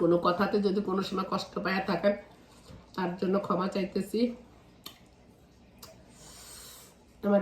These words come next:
ভিডিওগুলো ভালো লাগলে আমার পাশে থাকেন, আমার চ্যানেলটা গ্রো করার জন্য। আল্লাহ ভালো রাখুক, সুস্থ রাখুক। আমরা মহরমে সবাই রোজা রাখার চেষ্টা করবো। জানি অনেক গরম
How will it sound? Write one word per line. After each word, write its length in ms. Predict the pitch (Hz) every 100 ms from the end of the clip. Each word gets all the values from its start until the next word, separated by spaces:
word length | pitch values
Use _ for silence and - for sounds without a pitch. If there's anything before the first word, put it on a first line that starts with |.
| 190
ভিডিওগুলো 340 | 185 190 208 190
ভালো 140 | 170 196
লাগলে 200 | 196 196 190
আমার 140 | 185 180
পাশে 180 | 180 185 196
থাকেন, 340 | 190 - 208 240 - - 170
আমার 160 | 165 170
চ্যানেলটা 340 | 180 185 185 -
গ্রো 120 | 170 185
করার 240 | 185 185 180 190
জন্য। 180 | 190 262 - - - - - - - - - - - - - - - - - - - -
আল্লাহ 160 | 175 180 180
ভালো 120 | 180 202
রাখুক, 220 | 202 202 -
সুস্থ 220 | 185 - 196
রাখুক। 200 | 202 202 - - - - - - - - - - - 220
আমরা 160 | 196 202
মহরমে 360 | 196 202 202 208 220
সবাই 180 | 190 190 190
রোজা 160 | 208 202
রাখার 220 | 202 185 202
চেষ্টা 240 | 202 - 202
করবো। 220 | 208 214 262 - - - - - - - - - - 170 180
জানি 180 | 214 180 190
অনেক 180 | 214 156
গরম 260 | 202 196